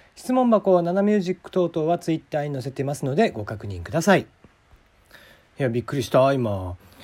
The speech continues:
もう冒頭のね、いつものテンプレートの挨拶を、えー、していたら、全く声が出ないのね。<laughs> あー、一日喋ってないとこんな感じになっちゃいますね、やっぱりね。はい。まあ、あの、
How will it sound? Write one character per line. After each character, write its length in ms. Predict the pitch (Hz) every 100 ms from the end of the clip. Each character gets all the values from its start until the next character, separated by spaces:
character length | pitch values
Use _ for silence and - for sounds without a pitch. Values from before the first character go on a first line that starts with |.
| -
も 400 | 127 113 113 110
う 40 | 104
冒 240 | 104 160 160
頭 220 | 170 165
の 100 | 170
ね、 220 | 226 208
い 100 | 180
つ 80 | 160
も 80 | 123
の 80 | 107
テ 140 | 156
ン 100 | 147
プ 100 | 139
レ 120 | 147
ー 40 | 143
ト 380 | 143 135 135
の 220 | 135 143 147
挨 60 |
拶 300 | 127 110 -
を、 160 | 92 - - - - -
え 300 | 135 120 110
ー、 20 |
し 100 | 98
て 100 | -
い 60 | 131
た 140 | 123
ら、 100 | 110
全 240 | 95 113 180 - -
く 140 | 262 202
声 220 | 254 247
が 100 | 131
出 80 | 139
な 120 | 170
い 40 |
の 60 | 107
ね。 240 | 113 143 -
<laughs> 60 | _ - - - - 226 226 233 208 233 - - _ - - - 233 247 233 214 180 127
あ 320 | 151 147 147
ー、 40 | 139
一 160 | 139
日 180 | 202 190
喋 180 | 202 202
っ 20 |
て 80 | 160
な 80 | 139
い 40 |
と 60 | 127
こ 160 | -
ん 40 | 147
な 100 | 147
感 180 | 147 143
じ 60 |
に 60 | 139
な 100 | 143
っ 20 |
ち 80 | 135
ゃ 40 |
い 20 |
ま 120 | 95 -
す 100 | 139
ね、 140 | 160
や 120 | 165
っ 40 | 98
ぱ 120 | -
り 80 | 90
ね。 460 | 139 165 175 175 160 - - - -
は 300 | 120 123 131
い。 80 | 113
ま 380 | 143 135 120
あ、 20 | 117
あ 60 |
の、 400 | 117 113 110 113